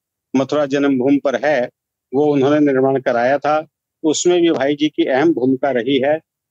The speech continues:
और वहां पर उनका स्टैचू और घनश्याम दास जी बिड़ला का स्टैचू अगल बगल मंदिर में आज भी लगा हुआ है।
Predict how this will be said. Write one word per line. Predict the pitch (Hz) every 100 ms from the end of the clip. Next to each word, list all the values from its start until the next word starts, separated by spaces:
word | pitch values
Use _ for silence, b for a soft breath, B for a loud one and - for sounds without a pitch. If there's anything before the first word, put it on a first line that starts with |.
| _
और | 135
वहां | 135 127 147
पर | 160 156 -
उनका | 139 143 131 147 151 - -
स्टैचू | - 143 127 165 160 -
और | 143 143
घनश्याम | 131 123 143 143
दास | 139 131
जी | 143 135
बिड़ला | 131 139 147
का | 139
स्टैचू | 123 135 127 160
अगल | 135 143
बगल | 127 131 147
मंदिर | 135 131 135
में | 135 165 - _ _ _
आज | 120 139
भी | 147
लगा | 143 135
हुआ | 127 113
है। | 107